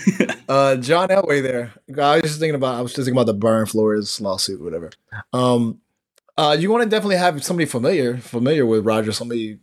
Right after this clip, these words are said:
you know, that he can be comfortable with if you're trying to attract them. Uh, I think this is a move, but I, I don't think, I,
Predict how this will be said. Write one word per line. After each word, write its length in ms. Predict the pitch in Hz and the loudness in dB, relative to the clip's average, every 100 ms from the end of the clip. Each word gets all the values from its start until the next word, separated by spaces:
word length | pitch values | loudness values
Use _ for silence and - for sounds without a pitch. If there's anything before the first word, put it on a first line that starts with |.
| - | -10
you 160 | 127 98 | -4 -4
know, 180 | 90 _ _ _ _ _ _ 117 - | -6 _ _ _ _ _ _ -12 -4
that 100 | 117 | 0
he 100 | 123 | 0
can 120 | 117 | 0
be 80 | 107 | -2
comfortable 420 | 104 120 123 123 | 0 -2 2 4
with 220 | 127 131 - | 4 2 0
if 180 | 131 | 2
you're 120 | 131 123 | 4 4
trying 160 | 127 | 4
to 60 | 120 | 4
attract 320 | - 123 123 | 4 2 2
them. 140 | 113 120 - - - | -2 -4 -14 -18 -8
Uh, 160 | 127 135 | -2 0
I 80 | 135 | 0
think 160 | 190 | 2
this 140 | 202 156 | 2 2
is 60 | |
a 20 | |
move, 240 | 143 156 127 | 2 2 0
but 120 | 147 | 0
I, 200 | 160 160 | 0 0
I 40 | |
don't 140 | 196 330 | 0 0
think, 320 | 359 349 - | -2 -4 -10
I, 120 | - | -6